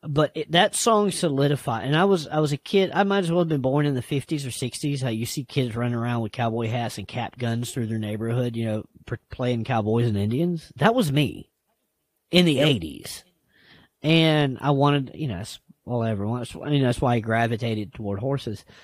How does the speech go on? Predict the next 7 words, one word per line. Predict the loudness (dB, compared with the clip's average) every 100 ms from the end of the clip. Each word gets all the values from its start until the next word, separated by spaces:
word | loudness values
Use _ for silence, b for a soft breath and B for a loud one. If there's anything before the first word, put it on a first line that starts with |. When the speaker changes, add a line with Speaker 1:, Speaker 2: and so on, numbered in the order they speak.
| b b b b _
Speaker 1:
Um, | 0 2 0 -2 -8 -16 _ _ 0
but | 6
it | 6
was | 6 2
that | 0 -2
song. | -2 -2 -4 -12 -20 _ _ _ _ _ _ _ _ _ _ _ _ _ _ _ -2
Like, | -2